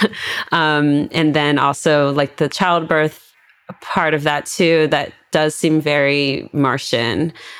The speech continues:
Um, and, and it just also makes me think about how water signs are the most fertile signs, and the animals associated with the water signs have the most baby, you know, have a lot of babies too. So those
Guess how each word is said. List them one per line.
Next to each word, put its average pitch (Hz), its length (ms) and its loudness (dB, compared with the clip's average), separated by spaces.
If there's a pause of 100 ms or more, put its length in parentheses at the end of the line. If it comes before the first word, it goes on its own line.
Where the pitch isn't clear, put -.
(120)
Um, 139 680 -2 (160)
and, 143 580 0 (600)
and 202 120 2
it 185 180 2
just 180 220 0
also 156 260 2
makes 147 220 0
me 151 80 2
think 143 200 -2
about 143 260 0
how 143 220 0
water 135 240 2
signs 135 380 -2
are 139 80 2
the 135 80 0
most 131 440 -4
fertile 202 300 2
signs, 165 640 2
and 139 340 2 (560)
the - 220 -2
animals 170 340 0
associated 151 680 0
with 143 240 0
the 151 120 2
water 143 280 0
signs 139 420 0
have 139 240 -4
the 143 60 -2
most 135 340 -2
baby, 156 540 2
you 180 80 4
know, 147 100 2
have 160 140 -2
a 151 60 0
lot 139 140 2
of 143 120 0
babies 151 640 2
too. 147 400 2
So 139 280 0
those 190 440 0